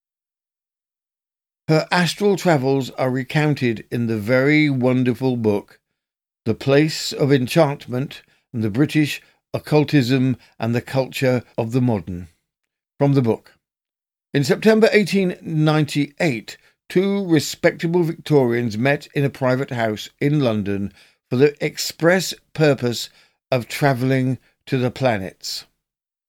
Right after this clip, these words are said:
One was an unmarried woman of impeccable reputation, Annie Horniman, and the other a conventional married businessman some three years her senior.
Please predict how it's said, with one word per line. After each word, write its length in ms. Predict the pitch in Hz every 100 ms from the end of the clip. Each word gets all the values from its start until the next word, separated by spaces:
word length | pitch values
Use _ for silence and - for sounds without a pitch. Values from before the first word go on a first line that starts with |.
| _
One 380 | 123 165 190 196
was 220 | 147 139
an 200 | 147 - -
unmarried 880 | 151 170 180 160 151 156 160 135 131
woman 440 | 143 131 139 143 -
of 240 | 127 110 -
impeccable 1080 | 135 117 - - - 180 180 151 117 117
reputation, 840 | 113 113 113 135 131 117 98 104 117 _ _ _ _ -
Annie 260 | 107 104
Horniman, 600 | 90 117 101 85 90 101 - _ _ _ _ -
and 120 | 117
the 160 | 139 -
other 460 | 190 143 110 117 - _ _ _ -
a 60 |
conventional 1000 | - - 120 110 139 156 - 151 151 151
married 600 | 139 127 120 120 120 107
businessman 760 | 107 127 107 104 - 101 104 98 _ _ _
some 260 | - 120 110
three 440 | - 135 147 147
years 640 | 135 120 98 90 98 - - _ _
her 140 | 110 104
senior. 640 | - 147 123 101 90